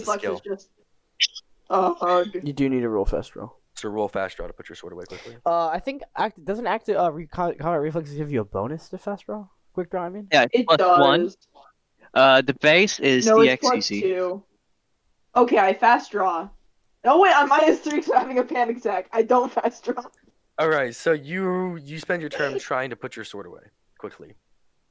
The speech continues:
Speaker 2: Tariq's having not a good time.
Speaker 1: Pierre.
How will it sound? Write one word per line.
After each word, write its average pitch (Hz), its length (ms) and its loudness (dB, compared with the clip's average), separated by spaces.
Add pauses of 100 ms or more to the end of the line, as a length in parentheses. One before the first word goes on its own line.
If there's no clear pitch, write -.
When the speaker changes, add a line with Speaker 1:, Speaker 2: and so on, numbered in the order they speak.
(440)
Speaker 2:
Tariq's 381 440 4
having 262 400 2 (240)
not 214 240 0
a - 20 -12
good 190 220 -6
time. 202 420 -12 (200)
Speaker 1:
Pierre. 165 480 0